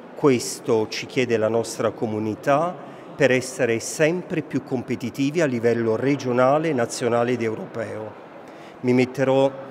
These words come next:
già da domani mattina al lavoro per individuare la squadra di governo che mi accompagnerà per i prossimi sei anni. Se mi consentite, un ringraziamento sincero a tutte le studentesse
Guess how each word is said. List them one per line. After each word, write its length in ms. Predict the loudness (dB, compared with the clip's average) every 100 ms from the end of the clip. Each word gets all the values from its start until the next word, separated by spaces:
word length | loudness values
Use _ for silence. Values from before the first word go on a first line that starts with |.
| -16 -14 -2
già 180 | 2 4
da 140 | 2
domani 360 | 2 2 2 2
mattina 440 | 0 -2 0 2
al 80 | 2
lavoro 480 | 2 2 4 4 2
per 180 | -2
individuare 1040 | -2 -2 -2 -4 0 6 6 6 2 -2 -4 -8 -18 -8
la 120 | 0 0
squadra 480 | 2 2 2 2
di 140 | 0 2
governo 760 | 4 6 6 6 2 0 0 0
che 120 | -2
mi 160 | 2 2
accompagnerà 1080 | 0 -2 -4 0 0 2 2 4 6 4 -2 -12 -16 -16 -18 -18 2
per 140 | 4
i 80 | 4
prossimi 500 | 2 0 0 -4 -4
sei 240 | -4 -4 -4
anni. 420 | -6 -8 -10 -10 -14 -18
Se 220 | -4 0
mi 160 | 0 0
consentite, 840 | 0 0 0 -2 -2 -4 -8 -2
un 120 | 0 2
ringraziamento 1300 | 2 2 2 0 0 2 4 2 -2 -4 -2 -2 -4 -16 -18 -18 -18 -16
sincero 1120 | -8 -2 -2 -2 -2 0 2 2 2 0 0
a 140 | 0 0
tutte 440 | -2 -10 -4 -2
le 120 | -2
studentesse 1160 | -4 -6 -2 -2 -2 0 -2 -2 -10 -4 -2